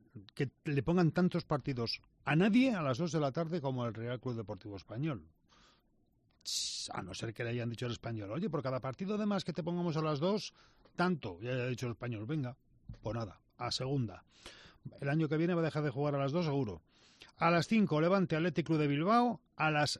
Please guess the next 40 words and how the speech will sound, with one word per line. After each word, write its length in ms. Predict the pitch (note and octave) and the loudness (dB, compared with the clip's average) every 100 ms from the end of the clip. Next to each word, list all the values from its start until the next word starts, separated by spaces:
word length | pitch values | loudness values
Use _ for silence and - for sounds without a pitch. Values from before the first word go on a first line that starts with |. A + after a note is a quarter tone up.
| - | -6
siete 480 | - - A#3 F#3+ F#3 | -2 2 4 4 4
y 40 | |
media, 320 | D#3+ C#3 C3 | 4 2 0
Leganés 420 | C3 C3+ D3+ F#3+ | 0 -2 0 0
Valencia. 440 | D3+ E3 G3+ G3 G3 | 2 2 2 2 2
Leganés 400 | E3 C#3+ F3+ - | 2 2 2 0
que 160 | D#3 | 0
ayer 260 | D3 D3+ F#3 | 2 2 2
empataba 400 | E3 D3+ D3 F#3+ | 2 2 2 2
en 60 | E3 | 2
Eibar. 380 | C#3 C3 C#3 | 2 0 0
Ya 240 | C3 G#3 G3+ | 4 6 6
no 180 | F#3 E3+ | 6 4
puede 400 | F3 F3 E3+ D3+ | 6 6 6 4
alcanzar 460 | C#3+ C#3 C#3 E3 | 2 0 2 2
al 140 | C#3+ C3+ | 2 0
Real 300 | C3 C#3 C3 | 0 0 0
Valladolid. 460 | A#2+ G2+ D3+ B3 - _ _ - | -2 -2 0 0 -2 _ _ -8
El 160 | B2 A#2+ | -4 -4
Leganés 400 | A#2 D#3 C#3+ - | -2 0 -2 0
no 240 | D#3+ F3 | 2 2
cuenta 320 | - D3 B2 | 2 0 0
para 220 | A#2 A#2+ A#2 | -2 -2 -4
la 80 | |
ecuación 420 | A#2+ B2 A2+ D#3+ C#3 | -4 -4 -2 -2 0
del 140 | B2 | -2
Real 260 | C3 E3+ D#3 | -2 0 0
Valladolid, 400 | C3 B2 E3+ G3+ | -2 0 0 0
pero 240 | - G#3+ G#3 | 0 2 4
sí 300 | G#3 A#3 G#3 - - - | 4 4 2 -4 -20 -8
el 140 | C#3+ C3+ | -6 -2
partido 340 | C#3+ F3+ G#3 | 0 2 2
de 80 | G3+ | 2
las 220 | E3+ C3 | 2 2
diez 260 | F3+ D3+ - | 2 2 0
del 140 | B2 | -4
domingo, 560 | B2+ D#3+ F#3+ G3+ A#3+ - _ - _ | 0 2 4 4 2 -2 _ -20 _
donde 260 | C3+ E3+ G3 | -2 2 2
se 180 | - D3 | 2 2
miden 400 | E3+ F#3 G3+ | 4 4 2